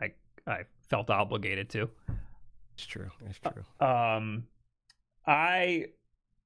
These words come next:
Speaker 1: am leaning more towards the Series X also, uh, 'cause of
Speaker 2: How
Speaker 1: Game
Speaker 2: dare you.
Speaker 1: Pass.
Speaker 2: You can't do that.
Speaker 1: I know.
Speaker 2: You're not allowed to do that.
Speaker 1: I like everything about the Xbox Series X more than the PlayStation, except for the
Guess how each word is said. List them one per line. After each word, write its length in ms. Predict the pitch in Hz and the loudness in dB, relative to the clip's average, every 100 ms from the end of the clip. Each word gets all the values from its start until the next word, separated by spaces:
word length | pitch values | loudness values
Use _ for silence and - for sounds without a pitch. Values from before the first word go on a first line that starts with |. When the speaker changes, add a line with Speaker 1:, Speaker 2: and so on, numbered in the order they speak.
| - | -2
Speaker 1:
am 200 | 160 151 | 2 4
leaning 280 | 151 214 262 | 4 2 2
more 200 | 180 160 | 4 4
towards 360 | 165 165 151 131 | 4 4 2 2
the 60 | 123 | 0
Series 380 | - 135 127 | 2 2 2
X 240 | 127 117 - _ | 2 0 -2 _
also, 840 | 151 160 202 - - 110 101 95 113 - _ _ _ _ - - - | 4 4 4 2 2 2 2 -2 -4 -12 _ _ _ _ -20 -4 4
uh, 840 | 147 131 127 123 123 120 120 117 117 135 - _ - | 6 6 4 4 4 4 4 2 -2 -8 -16 _ 0
'cause 220 | 175 185 | 4 4
of 80 | 185 | 2
Speaker 2:
How 60 | 127 | 2
Speaker 1:
Game 80 | 117 | 4
Speaker 2:
dare 140 | 107 | 6
you. 60 | 98 | 6
Speaker 1:
Pass. 240 | 110 110 | 4 2
Speaker 2:
You 120 | 107 | 0
can't 300 | 117 127 92 | 0 0 0
do 100 | 87 | -2
that. 220 | 82 98 - _ _ - | -6 -8 -8 _ _ -4
Speaker 1:
I 160 | 104 | -2
know. 180 | 104 98 - _ - | -2 -4 -8 _ -6
Speaker 2:
You're 120 | 113 | -4
not 120 | 95 | -2
allowed 180 | 107 117 | -2 -4
to 60 | 98 | -8
do 140 | 90 | -16
that. 580 | 107 104 - _ _ - _ _ _ - | -16 -20 -20 _ _ -18 _ _ _ 8
Speaker 1:
I 140 | 202 240 | 10 10
like 240 | 294 370 | 8 6
everything 680 | - 196 190 214 226 226 214 196 | 4 4 4 2 2 2 2 2
about 320 | 151 147 147 | 4 4 4
the 100 | 139 | 2
Xbox 460 | 127 - 139 131 | 2 2 0 0
Series 300 | - 127 123 | 0 0 0
X 180 | 120 113 | 0 -2
more 200 | 127 120 | 0 2
than 120 | 123 | 2
the 80 | 120 | -2
PlayStation, 680 | - 110 107 - 135 143 139 | -2 -2 0 -2 -2 -2 -2
except 640 | 123 - - 160 151 - | -2 -2 4 4 4 -2
for 140 | - 147 | -4 -2
the 360 | 123 117 113 | 0 0 -2